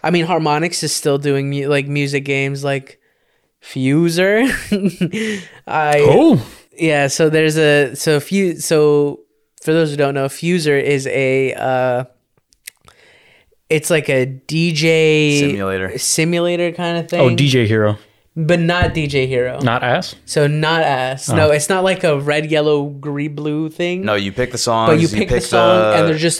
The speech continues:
Speaker 1: it's like mashups.
Speaker 3: the jump ins
Speaker 2: Yeah,
Speaker 3: and
Speaker 2: I,
Speaker 3: the
Speaker 2: I hundred percent a D J Hero one and two.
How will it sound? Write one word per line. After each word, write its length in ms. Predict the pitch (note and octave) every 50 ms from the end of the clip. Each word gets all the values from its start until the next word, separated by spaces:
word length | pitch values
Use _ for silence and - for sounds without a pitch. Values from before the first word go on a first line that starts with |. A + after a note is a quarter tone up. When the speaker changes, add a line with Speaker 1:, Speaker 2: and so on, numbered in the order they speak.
| -
Speaker 1:
it's 140 | - E3+ -
like 120 | F#3 E3+ C#3+
mashups. 300 | D3+ D3+ D3+ D3 D3 C3 G#2+ G2+
Speaker 3:
the 60 | C#3
jump 240 | B2 A2+ A2+ A2+ -
ins 340 | A2+ A2+ A2+ A2+ A2+ A2+
Speaker 2:
Yeah, 160 | A#2 B2 B2+ B2+
Speaker 3:
and 100 | C3 C#3
Speaker 2:
I, 100 | C3+ C#3+
Speaker 3:
the 80 | - C#3+
Speaker 2:
I 80 | C#3+
hundred 220 | C3+ D3 D3+ C#3+ B2
percent 240 | A#2+ A#2 - C3+
a 40 | A#2+
D 120 | A2 A2 A#2
J 120 | A#2 A#2+
Hero 200 | G#2+ A#2+ A#2 A2
one 240 | G#2 G2 G#2 A2 A2
and 180 | G#2 G2 G2 -
two. 240 | - - - -